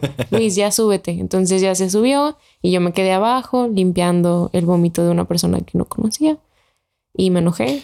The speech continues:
Speaker 1: Creo que sí me acuerdo de haber escuchado eso de que, "No, Luis, ya súbete.
Speaker 2: Ah,
Speaker 1: Yo
Speaker 2: sí.
Speaker 1: lo limpio".
Speaker 2: Sí, sí, sí.
Speaker 1: Sí,
Speaker 2: Yo
Speaker 1: creo
Speaker 2: estaba,
Speaker 1: que sí
Speaker 2: yo
Speaker 1: me
Speaker 2: estaba un
Speaker 1: acuerdo.
Speaker 2: poco molesta, ¿verdad?
Speaker 1: Mm.
Speaker 2: Porque, pues,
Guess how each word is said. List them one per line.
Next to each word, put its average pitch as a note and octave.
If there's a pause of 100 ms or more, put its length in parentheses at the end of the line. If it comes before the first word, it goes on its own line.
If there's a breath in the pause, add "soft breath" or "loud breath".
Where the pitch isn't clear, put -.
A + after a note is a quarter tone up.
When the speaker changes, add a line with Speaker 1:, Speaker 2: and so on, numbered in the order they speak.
Speaker 1:
Creo A2+
que C#3
sí D3
me D#3
acuerdo C#3+
de B2+
haber G#2+
escuchado A#2+
eso A#2
de B2
que, F#2+
"No, B2
Luis, D#3+
ya C3
súbete. E3+
Speaker 2:
Ah, -
Speaker 1:
Yo B2
Speaker 2:
sí. -
Speaker 1:
lo -
limpio". D#3
Speaker 2:
Sí, G3+
sí, F#3+
sí. F#3+
Speaker 1:
Sí, -
Speaker 2:
Yo F3
Speaker 1:
creo F#3
Speaker 2:
estaba, F#3+
Speaker 1:
que G3
sí G3
Speaker 2:
yo A3
Speaker 1:
me A#3+
Speaker 2:
estaba B3
un A#3
Speaker 1:
acuerdo. A3+
Speaker 2:
poco A3
molesta, F#3
¿verdad? E3+
Speaker 1:
Mm. -
Speaker 2:
Porque, F#2+
pues, -